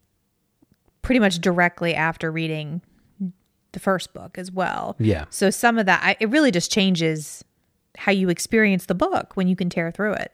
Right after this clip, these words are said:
Speaker 2: Yeah, absolutely. I absolutely think that it does. So, uh, Laura on Facebook, on our Facebook group page, Laurel Armister says, "Feel better soon." And I wanna also give a thanks to Theo, who when we, when I posted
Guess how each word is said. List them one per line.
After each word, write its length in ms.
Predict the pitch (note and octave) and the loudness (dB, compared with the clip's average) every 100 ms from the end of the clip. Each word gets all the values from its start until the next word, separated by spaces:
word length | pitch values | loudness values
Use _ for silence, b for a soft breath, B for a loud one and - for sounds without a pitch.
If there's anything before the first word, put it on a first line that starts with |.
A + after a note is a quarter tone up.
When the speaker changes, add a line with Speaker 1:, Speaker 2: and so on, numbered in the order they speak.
| _ | _
Speaker 2:
Yeah, 240 | C#3 C#3 G2+ | 2 4 2
absolutely. 480 | G2+ F#2 G2+ E2 | -2 0 0 0
I 100 | D#2 F#2 | -4 -4
absolutely 480 | G2 F#2+ E2+ E2+ | -6 -4 -4 -4
think 220 | E2 F#2 E2 | -4 -6 -8
that 100 | - | -12
it 120 | - | -8
does. 340 | F2 D#2+ - - _ _ b b b b b | -6 -6 -10 -14 _ _ b b b b b
So, 500 | - - C3 A#2+ C3 | -4 2 6 6 6
uh, 180 | C#3 A2+ | 4 2
Laura 380 | A2+ B2+ D3 E3+ | 4 6 6 4
on 240 | D3+ B2+ | 2 2
Facebook, 520 | A#2+ D3 C#3+ - A#2 - | 4 4 4 2 2 4
on 100 | A2 | 2
our 120 | G#2+ | 2
Facebook 380 | C3 A#2+ - G#2 | 2 2 0 0
group 360 | G#2 C3 D3+ | 4 4 2
page, 340 | - F#2+ F#2 - | 2 2 2 2
Laurel 300 | A2+ G#2+ A2 | 4 4 4
Armister 460 | G#2 G2 - G2+ | 2 0 0 -2
says, 320 | - G2 F#2+ | 0 0 0
"Feel 240 | - C3 C#3+ | 0 2 4
better 240 | C#3 C3+ | 4 2
soon." 440 | - - G2+ G#2 - b b b b b b b b b b b b _ - | 2 2 4 2 -2 b b b b b b b b b b b b _ 0
And 500 | C3 B2+ B2+ B2+ C#3+ - | 4 6 6 4 0 2
I 40 | |
wanna 220 | C3 D3+ | 4 4
also 260 | C#3+ C3+ C3+ | 2 2 2
give 200 | B2 A#2+ | 2 4
a 140 | A#2 | 4
thanks 440 | A2 - C3 B2+ - | 2 2 2 2 0
to 280 | - A2+ G#2+ | 2 4 2
Theo, 680 | - - A3 B2 E2 G2 C#3 b b b b | 0 0 2 2 2 -2 -2 b b b b
who 260 | - C3+ B2+ | 4 6 6
when 240 | B2+ C3 | 4 4
we, 180 | C3+ C#3 | 6 4
when 220 | D3+ C3 | 4 4
I 100 | B2+ | 6
posted 480 | - E3 - C3+ | 6 4 4 2